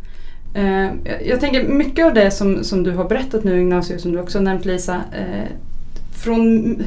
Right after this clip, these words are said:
hur jag hör det hela så handlar det väldigt mycket om att det ligger på den personen som flyr att, att ange skäl. Eh,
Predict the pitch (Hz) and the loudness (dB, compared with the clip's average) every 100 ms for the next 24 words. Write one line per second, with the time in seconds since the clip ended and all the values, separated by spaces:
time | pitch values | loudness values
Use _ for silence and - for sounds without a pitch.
0 | - 240 226 262 311 226 170 165 170 170 | -2 2 4 4 4 2 0 -2 0 -2
1 | 165 160 190 180 170 165 170 160 170 - | -2 -4 0 2 2 2 0 -2 -4 -2
2 | 160 165 160 175 165 156 156 160 156 - | -2 -2 -4 -4 -4 -4 -2 -2 -2 0
3 | 170 160 156 - 165 160 160 160 156 233 | 0 0 -2 0 0 0 -2 -4 -4 0
4 | 220 - 151 - - - 190 165 160 165 | 0 0 -2 -4 -4 -4 -2 0 0 -2
5 | 180 - - - - 254 - - - - | -2 -4 -2 -4 -4 -6 -6 -6 -6 -8
6 | - - - - - - 190 185 180 180 | -8 -10 -12 -10 -8 -2 2 2 4 2